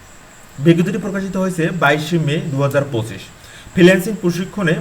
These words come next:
ভর্তি বিজ্ঞপ্তি। যুব ও ক্রীড়া মন্ত্রণালয়াধীন যুব উন্নয়ন অধিদপ্তর কর্তৃক বাস্তবায়নাধীন দেশের আটচল্লিশ জেলায় স্বীকৃত কর্মপ্রত্যাশী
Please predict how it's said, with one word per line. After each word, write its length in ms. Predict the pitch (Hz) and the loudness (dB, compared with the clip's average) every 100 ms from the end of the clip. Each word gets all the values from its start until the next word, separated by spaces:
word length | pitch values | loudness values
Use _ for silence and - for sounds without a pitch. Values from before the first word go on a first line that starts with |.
| 135 | -2
ভর্তি 280 | 147 - 143 | -2 -2 -2
বিজ্ঞপ্তি। 480 | 131 123 117 113 87 - - - - - 131 | 0 -2 -4 -6 -12 -16 -20 -20 -20 -10 -4
যুব 240 | 185 190 | 0 2
ও 220 | 220 220 | 2 2
ক্রীড়া 380 | 180 160 160 196 | -2 -2 0 0
মন্ত্রণালয়াধীন 640 | 180 156 170 175 175 180 180 | 0 0 2 2 2 0 -2
যুব 180 | 151 151 | -2 0
উন্নয়ন 260 | 165 175 | 0 0
অধিদপ্তর 420 | 160 147 165 160 165 | -2 -2 -2 -2 -2
কর্তৃক 400 | 165 160 147 175 | -4 -2 -4 -2
বাস্তবায়নাধীন 760 | 143 135 - 156 151 151 143 175 | -2 -2 -2 -4 -2 -4 -4 -4
দেশের 300 | 156 143 165 160 | -2 -4 -4 -4
আটচল্লিশ 540 | 135 135 - 165 170 139 | -4 -4 -2 0 0 2
জেলায় 320 | 143 127 131 | 0 0 -2
স্বীকৃত 520 | - 165 - 180 185 175 | -4 -8 -6 -6 -6 -4
কর্মপ্রত্যাশী 760 | 139 139 143 156 165 160 165 | -2 -2 -4 -6 -6 -4 -4